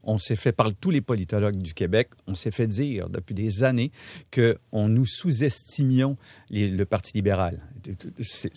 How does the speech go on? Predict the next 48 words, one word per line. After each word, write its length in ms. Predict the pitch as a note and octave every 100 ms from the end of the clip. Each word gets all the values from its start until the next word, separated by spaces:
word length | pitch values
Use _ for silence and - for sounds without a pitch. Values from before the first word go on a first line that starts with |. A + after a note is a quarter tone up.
| - _ -
tout 80 | D#3
le 60 |
monde, 240 | D#3+ C#3+ -
ça, 360 | A2 F#2+ G#2+
ça, 180 | - A2
ça, 380 | F2+ - G2+ F2
ça, 640 | D#2+ - - F2 D#2+ E2+ D#2
ça, 180 | - B1
ça, 180 | - - E2 -
s'entend 380 | - G#2+ C3
là-dessus. 400 | A#2+ F#2 - F3+ - - - C#3+
Et 140 | G#2+ G2+
nous, 340 | B2 F#3 F#3+ -
on 80 | A2
les 140 | A2+
met 240 | B2 C#3 -
à, 140 | G#2 G2+
à 180 | G2
égalité. 580 | F#2+ G2+ G#2 G#2+ - E2 - - - -
Je, 120 | A#2+
je 160 | F#2+ -
peux 120 | A#2+
pas 120 | C3+
dire 160 | C#3+ C#3
ce 60 | -
qui 80 |
se 80 | -
passe 200 | A2 F#2+
ailleurs, 360 | G2+ A2 A2 D#2+
mais 80 | D2
ce 80 | -
que 80 |
je 100 | G#2
dis, 380 | G2 C3+ A#2+ F#2+
ce 100 | E2
que 120 | -
je 80 | G2+
crois, 340 | - G#2 C3+ F3+ - -
c'est 160 | - -
que, 220 | G2+ G#2 -
un, 320 | C#3 A2 F2+
euh, 220 | F2+ F#2 G2
chez 220 | - A2
nous, 240 | G#2+ D3 -
on, 280 | G#2 G2 -
on, 180 | G2 G2+
on 120 | G#2+
reflète 460 | F#2+ G#2+ - C3